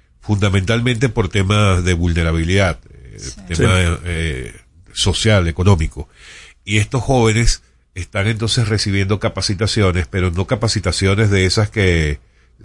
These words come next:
Speaker 1: que se quedan en la teoría y que después, bueno, estudiaste tres meses y después volviste a,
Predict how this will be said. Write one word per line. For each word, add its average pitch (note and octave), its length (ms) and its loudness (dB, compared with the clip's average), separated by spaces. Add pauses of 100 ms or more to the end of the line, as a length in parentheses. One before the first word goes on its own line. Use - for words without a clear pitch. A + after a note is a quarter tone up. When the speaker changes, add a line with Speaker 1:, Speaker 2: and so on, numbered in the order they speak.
(100)
Speaker 1:
que F#2 120 -2
se - 160 -2
quedan A2 280 0
en G#2+ 140 2
la F2+ 120 0
teoría G#2 840 2
y E2+ 100 -4
que F2 180 -6
después, G2+ 400 -4
bueno, A2 200 0
estudiaste F#2 580 -4
tres G#2+ 240 -2
meses G#2 420 0
y G2 80 0
después F#2+ 540 -2 (280)
volviste G#2 720 2
a, F2 420 0